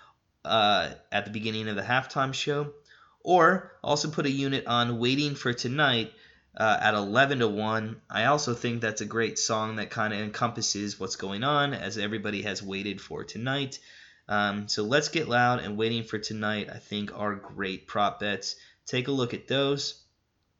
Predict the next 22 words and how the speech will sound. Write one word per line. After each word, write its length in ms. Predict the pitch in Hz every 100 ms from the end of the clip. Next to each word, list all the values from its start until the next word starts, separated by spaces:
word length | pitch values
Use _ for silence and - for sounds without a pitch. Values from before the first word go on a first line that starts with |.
| _ _ - - - - -
And 80 |
the 60 | 135
second 400 | - 185 175 170
entertainment 560 | 156 156 160 151 151 147
prop 220 | 143 143
bet, 180 | 139 127
number 180 | 131
nine 300 | 120 127 131
on 120 | 123 120
our 140 | 113
sheet, 400 | - 123 113 113 - - - _ -
uh, 160 | 107
that 140 | 104 87
we're 80 |
gonna 160 | 107 107
take. 340 | - 113 110
This 220 | 143 196 -
one 160 | 214
is 120 | 185
the 200 | 147 147 -
only 400 | 151 160 160 147
one 480 | 135 131 123 117